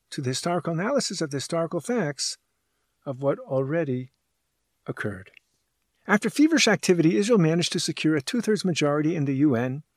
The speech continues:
which meant, finally, there was official sanction to establish a Jewish state in the Jewish ancestral homeland. Hence the abundance of Chavtet b'November, twenty-ninth of November streets in virtually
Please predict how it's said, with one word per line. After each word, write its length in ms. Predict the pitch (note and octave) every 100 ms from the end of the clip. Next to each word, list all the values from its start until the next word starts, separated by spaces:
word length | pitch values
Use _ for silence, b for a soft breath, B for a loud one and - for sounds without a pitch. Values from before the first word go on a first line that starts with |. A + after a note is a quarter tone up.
| _ - -
which 200 | D3+ D3
meant, 360 | C3+ E3 - _ _ _ _ _
finally, 800 | _ - D#3 B3+ D4+ B2 G2+ G2+ _ _ _ b b -
there 120 | D3+
was 160 | F3+
official 420 | F#3+ - C4 - C4+
sanction 440 | - F3 E3 G3+
to 100 | F3+
establish 460 | F3+ - D3+ D#3+ E3
a 60 |
Jewish 300 | D3+ C3+ D#3+
state 300 | - C3+ C#3+
in 100 | D3+
the 60 | A#2+
Jewish 300 | C#3+ D3 -
ancestral 520 | D3+ - B2+ - D#3
homeland. 600 | E3 F#3+ A#2+ G#2+ G2+ - _ _ _ b b -
Hence 220 | E3 G3+
the 140 | - F#3
abundance 440 | C#3 A3 C4 -
of 120 | D3+
Chavtet 460 | - C#3 - - F#3
b'November, 640 | - D#3 C3+ D#3+ E3+ C#3+ F#3+ - _ _ _ _ _
twenty-ninth 420 | - F#3+ F3 F3
of 60 | F#3
November 360 | E3+ F3+ A3 F#3
streets 540 | - B3 G3+ E3 -
in 160 | C4 D#3
virtually 500 | D#3 D#3+ - D#3